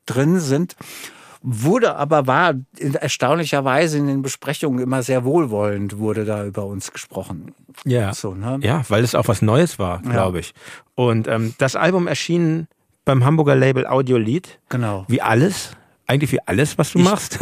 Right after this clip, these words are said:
Speaker 1: gehe da auch.
Speaker 2: <laughs> Ähm, es ist eine
Speaker 1: Ja.
Speaker 2: sehr enge Verbindung.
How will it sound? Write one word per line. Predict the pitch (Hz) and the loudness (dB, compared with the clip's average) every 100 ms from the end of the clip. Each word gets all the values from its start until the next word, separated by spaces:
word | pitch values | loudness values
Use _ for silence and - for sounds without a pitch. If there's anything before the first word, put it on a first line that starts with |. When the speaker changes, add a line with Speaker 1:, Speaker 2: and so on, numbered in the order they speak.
| - | 2
Speaker 1:
gehe | 123 | 2
da | 127 117 | 2 2
auch. | 113 107 | -2 2
Speaker 2:
<laughs> | |
Ähm, | 143 143 139 135 135 | 4 4 4 2 0
es | 139 | 0
ist | 147 | 4
eine | |
Speaker 1:
Ja. | 123 | 6
Speaker 2:
sehr | 170 | 6
enge | 165 175 | 6 4
Verbindung. | 180 160 151 156 185 185 196 | 4 4 6 6 6 4 2